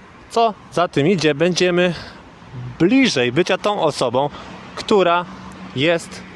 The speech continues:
tym, kim chcemy być. Będziemy bliżej tą osobą z tego slajdu. A leżąc na kanapie, odtwarzając slajd i czując się dobrze i czując wdzięczność, że to już jest, em,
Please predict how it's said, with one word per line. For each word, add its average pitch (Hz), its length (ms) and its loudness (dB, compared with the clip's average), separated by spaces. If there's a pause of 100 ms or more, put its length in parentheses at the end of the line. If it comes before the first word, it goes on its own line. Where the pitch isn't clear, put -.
tym, 165 200 2
kim 143 220 0
chcemy 120 400 0
być. 135 340 0 (240)
Będziemy 135 280 0
bliżej 196 340 2
tą 180 180 0
osobą 147 320 0
z - 40 -6
tego 131 220 0
slajdu. 165 420 0 (540)
A 120 200 0
leżąc 196 380 2
na 175 120 0
kanapie, 151 480 0
odtwarzając 160 520 -2
slajd 151 400 2
i 143 60 0
czując 190 320 0
się 185 120 0
dobrze 175 460 2
i 185 60 0
czując 220 280 2
wdzięczność, 185 440 2
że 170 80 0
to 185 100 4
już 170 100 4
jest, 156 340 0 (440)
em, 160 380 0